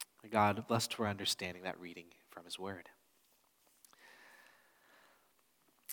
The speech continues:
So we are entering our second week now of exploring what it means to be a Mission Edge church,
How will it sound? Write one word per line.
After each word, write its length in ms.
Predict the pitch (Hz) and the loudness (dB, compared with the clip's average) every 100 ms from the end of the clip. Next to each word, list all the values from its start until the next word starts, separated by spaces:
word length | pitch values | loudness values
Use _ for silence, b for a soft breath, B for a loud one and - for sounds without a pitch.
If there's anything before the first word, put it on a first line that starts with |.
| - | 4
So 160 | - | 8
we 160 | 147 208 | 12 12
are 100 | 180 | 12
entering 540 | 160 180 185 240 233 | 12 12 10 8 6
our 180 | 147 120 | 6 6
second 420 | - - 151 196 | 8 10 10 10
week 220 | 127 127 110 | 8 6 6
now 160 | 113 | 10
of 80 | 139 | 10
exploring 580 | 127 - - 139 151 147 | 10 6 10 12 12 10
what 140 | 127 | 8
it 100 | 175 | 8
means 300 | 120 123 131 | 4 4 4
to 100 | - | 4
be 180 | 120 139 | 6 6
a 60 | 98 | 6
Mission 360 | 120 - 160 | 4 6 6
Edge 320 | - 120 139 - | 6 6 6 4
church, 480 | 113 123 - - | 2 0 -2 -4